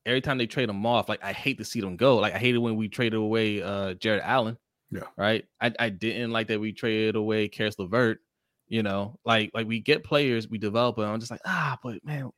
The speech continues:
Speaker 1: let's keep 'em." Right? Cam Thomas looks like he's a, you know, he, he's developed, he's gonna develop into a,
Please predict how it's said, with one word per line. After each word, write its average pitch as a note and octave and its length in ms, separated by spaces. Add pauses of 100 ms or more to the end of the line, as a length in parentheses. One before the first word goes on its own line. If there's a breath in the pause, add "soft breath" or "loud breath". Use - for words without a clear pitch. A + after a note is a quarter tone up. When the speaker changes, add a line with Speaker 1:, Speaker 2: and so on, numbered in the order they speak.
Speaker 1:
let's D3+ 200
keep C4+ 320
'em." F#2 160 (360 soft breath)
Right? D3+ 180
Cam E3 240
Thomas D#3 380
looks D#3 160
like D3+ 260 (100)
he's D3 360
a, C#3+ 360 (460)
you C3 100
know, B2 80
he, G#2 240
he's B2 160
developed, C3 380
he's B2+ 80
gonna C3+ 140
develop C3+ 240
into C3+ 240
a, A#2+ 160